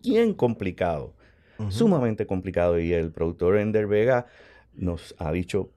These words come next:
Speaker 1: o sea, ha dicho que sí, se han, se han, se han movi-, se han movido muchas fichas para que esto sea como, como Dios
Speaker 2: ¿Tú,
Speaker 1: manda.
Speaker 2: tú entiendes que, eh, vamos un momentito a In the Heights de nuevo, ¿tú entiendes que ahora en el Choli es donde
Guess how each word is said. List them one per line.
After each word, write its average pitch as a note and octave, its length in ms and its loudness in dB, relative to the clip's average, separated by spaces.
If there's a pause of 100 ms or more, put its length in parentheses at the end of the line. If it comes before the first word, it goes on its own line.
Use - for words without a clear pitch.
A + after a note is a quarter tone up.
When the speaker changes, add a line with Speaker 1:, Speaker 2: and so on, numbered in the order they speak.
(160)
Speaker 1:
o - 40 -20
sea, E2 220 -4
ha E2 100 -6
dicho F2 260 -6
que B1+ 100 -8
sí, D3+ 240 -2
se A#2+ 140 -2
han, E2+ 180 -4
se D#2+ 140 -2
han, D#2 120 -6
se - 100 -10
han D2+ 100 -4
movi-, D#2 240 -6
se A2 100 0
han G2 80 0
movido C#3 340 0
muchas G#2+ 440 0
fichas F2 320 -6
para C2+ 260 -6
que - 80 -10
esto C#2+ 220 -10
sea C2+ 340 -6 (560)
como, C#2+ 260 -4
como F#2+ 180 -2
Dios C3 120 6
Speaker 2:
¿Tú, G#2+ 40 0
Speaker 1:
manda. C2 240 -4
Speaker 2:
tú E3 100 2
entiendes A3 400 2
que, C#3+ 400 2
eh, A#2 160 2 (340)
vamos A2+ 280 -2
un D#3 60 0
momentito D#3+ 360 0
a - 20 4
In D3+ 60 2
the D3 80 2
Heights D3 180 2
de D3 140 4
nuevo, C#3+ 480 2
¿tú A#2+ 100 -2
entiendes C#3+ 320 0
que - 160 -2
ahora E3 240 4
en D#3+ 100 0
el D3+ 120 -2
Choli D#3+ 420 0
es B2 240 0
donde B2+ 500 2